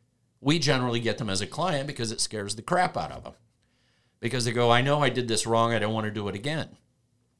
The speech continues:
So it's a fascinating thing in today's world of, we'll call it just broad marketing. Um, and it's a delicate balance between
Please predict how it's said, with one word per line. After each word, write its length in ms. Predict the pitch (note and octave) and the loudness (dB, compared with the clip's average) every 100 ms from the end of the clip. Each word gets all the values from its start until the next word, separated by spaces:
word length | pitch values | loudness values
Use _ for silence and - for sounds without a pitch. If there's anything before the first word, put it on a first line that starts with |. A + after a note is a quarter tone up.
| _ _ _ _ | _ _ _ _
So 260 | - E3 E3 | 0 4 4
it's 240 | D#3 D3+ | 2 -2
a 40 | C3 | -4
fascinating 960 | - C#3+ C#3 F3+ A3 E3 D#3 C#3+ C3 | -4 -2 0 0 0 -2 -2 -4 -4
thing 600 | B2+ - D3 A#2 G2 G2 - | -8 -2 0 0 -4 -12 -8
in 140 | G#2 | -6
today's 340 | A2+ A2+ A2 G#2+ | 0 2 2 -2
world 240 | G#2 G#2 | -8 -6
of, 260 | F#2+ - - - _ | -8 -12 -20 -20 _
we'll 140 | G2+ G#2 | -10 -4
call 200 | - G#2+ | -2 -2
it 60 | - - _ | -4 -14 _
just 220 | F#2 - | -6 -2
broad 280 | G#2+ G2+ F2+ | 4 4 4
marketing. 540 | F#2 A2 - F2 D#2 - _ _ _ _ _ _ _ | 0 0 0 -6 -10 -16 _ _ _ _ _ _ _
Um, 440 | B2 A#2 A2+ G#2 - _ _ _ | 2 2 0 -8 -18 _ _ _
and 160 | C3 C3 | 0 0
it's 140 | B2+ | 2
a 60 | C#3+ | 0
delicate 440 | A2+ B2+ D3+ B2+ | 2 2 0 -2
balance 420 | A#2 A#2 C3+ B2 - | 0 2 2 -2 -4
between 540 | A2+ - A#2 G#2+ G#2 | -8 -6 -4 -4 -6